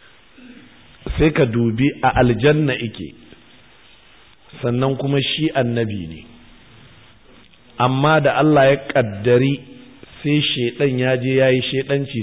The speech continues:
sai da ya je. Balle kai da kake yawo a cikin gari ko ina kana garari, kana gararan ba, kana watan gaririya.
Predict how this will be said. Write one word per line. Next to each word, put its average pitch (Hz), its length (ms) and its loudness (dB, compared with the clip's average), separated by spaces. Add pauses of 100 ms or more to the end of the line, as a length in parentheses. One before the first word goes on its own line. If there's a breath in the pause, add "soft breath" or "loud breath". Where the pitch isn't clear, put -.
sai 120 140 0
da 98 100 -6
ya 87 200 -6
je. 82 100 -18 (720)
Balle 120 340 2 (100)
kai 156 200 0
da 143 120 0
kake 131 360 -4
yawo 127 400 2
a 104 80 -6
cikin 131 360 -8
gari 110 260 -2 (100)
ko 165 260 -4
ina 123 240 -4
kana 135 300 -4
garari, 107 440 -2
kana 127 280 -2
gararan 123 460 0
ba, 110 140 0
kana 117 260 -2
watan 95 340 -2
gaririya. 101 480 -2